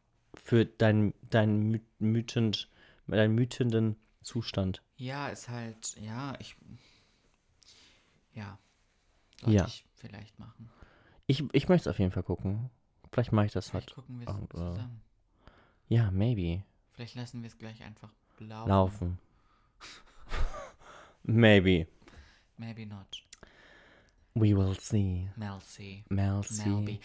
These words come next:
Speaker 2: Es fühlt sich grad schon so an, als würden wir es hier ausfaden lassen.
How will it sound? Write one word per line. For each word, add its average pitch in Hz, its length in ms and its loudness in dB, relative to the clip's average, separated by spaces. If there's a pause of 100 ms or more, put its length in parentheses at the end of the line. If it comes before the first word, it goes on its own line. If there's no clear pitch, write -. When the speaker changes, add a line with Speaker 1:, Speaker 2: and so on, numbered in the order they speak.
(220)
Speaker 2:
Es - 120 -14
fühlt 143 180 -6
sich 156 140 -10
grad 127 240 -4
schon 147 160 -10
so 135 80 -6
an, 131 120 -10
als 135 160 -12
würden 143 200 -10
wir 131 60 -12
es 127 80 -14
hier - 220 -12
ausfaden 101 600 -12
lassen. 101 460 -12